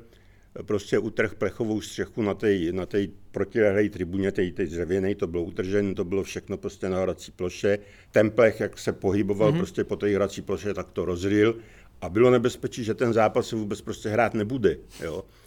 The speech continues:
Speaker 1: Ale
Speaker 2: To se zjistilo
Speaker 1: nasadili
Speaker 2: ráno teda?
Speaker 1: No, no, zjistili to večer, protože ta smršť přišla odpoledne v sobotu a v neděli se hrálo. No, tak povolali vojáky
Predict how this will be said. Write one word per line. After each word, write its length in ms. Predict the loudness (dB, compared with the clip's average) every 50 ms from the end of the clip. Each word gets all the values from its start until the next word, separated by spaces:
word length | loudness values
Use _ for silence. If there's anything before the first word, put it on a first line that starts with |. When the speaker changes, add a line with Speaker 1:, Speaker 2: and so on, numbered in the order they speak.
| -20 -20 -14 -8
Speaker 1:
Ale 120 | -4 -4
Speaker 2:
To 60 | -2
se 80 | 0 0
zjistilo 260 | 2 2 2 2 4
Speaker 1:
nasadili 160 | 4 4 4 4
Speaker 2:
ráno 120 | 2 0 -2
teda? 260 | -4 -6 -6 -8 -12 -16 _ _ -10 -4 0
Speaker 1:
No, 100 | 0 0 0 0 2
no, 180 | 4 4 4 6
zjistili 440 | 4 2 0 4 8 8 10 10 10
to 180 | 8 6 4
večer, 440 | 6 4 2 2 2 2 0 0 0
protože 300 | 0 0 -2 -2 -2 -4 -6 -2
ta 160 | 0 0 0
smršť 380 | 0 0 0 0 0 0 -2 -6
přišla 300 | -8 -8 -6 -2 0 2 2
odpoledne 520 | 2 0 -2 0 2 4 4 4 4 2 0
v 60 | 0
sobotu 480 | -2 -2 0 0 0 -2 -2 -2 -2
a 40 | 0
v 60 | 0
neděli 300 | 0 0 2 2 0 0
se 200 | 0 -2 0 0
hrálo. 400 | 2 2 4 4 2 2 0 -2 -2 -2
No, 120 | -2 0
tak 180 | 0 0 -2 -2
povolali 400 | -4 0 2 4 6 6 6 4
vojáky 640 | 4 4 6 6 4 4 2 0 0 0 0 0